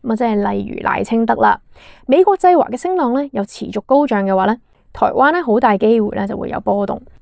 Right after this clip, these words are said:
噉我哋祖國咧都喺習拜會通話之前咧都畀個下馬威美國啊。根據路透社獨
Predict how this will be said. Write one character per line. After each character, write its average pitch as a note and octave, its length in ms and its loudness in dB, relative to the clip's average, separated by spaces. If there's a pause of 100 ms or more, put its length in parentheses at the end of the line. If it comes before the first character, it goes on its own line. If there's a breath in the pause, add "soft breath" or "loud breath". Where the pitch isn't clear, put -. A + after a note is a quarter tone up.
(120)
噉 D#4+ 80 0
我 G#4+ 180 4
哋 C4 80 4
祖 A3 220 2
國 - 160 0
咧 A3+ 320 0
都 D4 160 2
喺 A#3+ 240 0
習 - 160 -4 (140)
拜 G3 260 2
會 G3 160 0
通 C#4+ 240 -2
話 B3 140 -2
之 A#3+ 100 -6
前 A3+ 220 -10
咧 A3 100 -4
都 A3 80 -8
畀 - 180 -10
個 G#3+ 120 -2
下 - 280 -6
馬 - 160 -8
威 G3+ 160 0
美 F#3+ 180 -4
國 - 140 -2
啊。 - 160 -2 (440 soft breath)
根 A#4 100 4 (100)
據 F4+ 80 6
路 A#3 160 6
透 A3+ 200 2
社 G#3+ 140 -2
獨 A3+ 140 -4